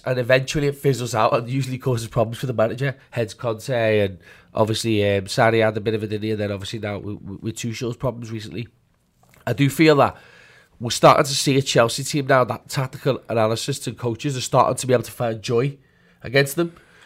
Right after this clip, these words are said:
So I think their defensive resolution at Anfield isn't the same as the team that is there now. I think there's now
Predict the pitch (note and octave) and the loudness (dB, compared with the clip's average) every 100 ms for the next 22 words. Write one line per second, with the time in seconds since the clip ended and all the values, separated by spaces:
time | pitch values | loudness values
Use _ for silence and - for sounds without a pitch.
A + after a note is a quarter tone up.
0 | _ - C#3+ A#2 - - A#2+ D3 C3+ C#3 | _ 2 4 4 0 -8 -2 0 2 2
1 | C3 - C3 C#3 D#3 C#3+ A#2 C3 A#2+ A2+ | 2 2 2 4 2 0 2 0 0 -2
2 | A#2 C#3 - A2+ - A2 G#2+ D3 B2 G2+ | 0 0 0 -2 0 0 2 2 2 0
3 | _ _ _ _ _ _ _ - C3 A2+ | _ _ _ _ _ _ _ 0 0 -2
4 | A#2+ - B2 A#2 A#2 A#2 G#2+ B2 A2 A#2 | -4 2 2 2 -2 -6 -6 -4 -2 -4
5 | F#2+ G2+ A2 G#2+ A2 A2 C#3 - A#2+ A2+ | -6 -4 -4 -2 -2 -2 -4 -6 -4 4
6 | A#2+ A#2 G#2+ | 6 8 6